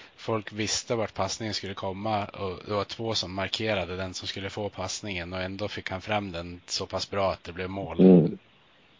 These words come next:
Speaker 2: Mm. Ja, visst. Ja, han var unik som spelare, absolut.
Speaker 1: Ja.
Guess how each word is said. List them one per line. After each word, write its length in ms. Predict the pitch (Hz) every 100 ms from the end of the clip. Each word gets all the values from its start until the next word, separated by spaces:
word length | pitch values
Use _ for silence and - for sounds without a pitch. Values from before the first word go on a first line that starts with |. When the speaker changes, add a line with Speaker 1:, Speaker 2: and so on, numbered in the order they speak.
| - - - -
Speaker 2:
Mm. 380 | 90 87 80 82 -
Ja, 320 | - 92 87 87
visst. 220 | 87 - - - - - - - - - - -
Ja, 300 | - 92 95
han 240 | 95 98 98
var 280 | 90 85 85 65 65 - - -
unik 340 | 95 95 92 -
som 160 | 82
spelare, 480 | - - 82 82 85 -
absolut. 520 | - - - 92 87 - - - - - -
Speaker 1:
Ja. 300 | 90 90 87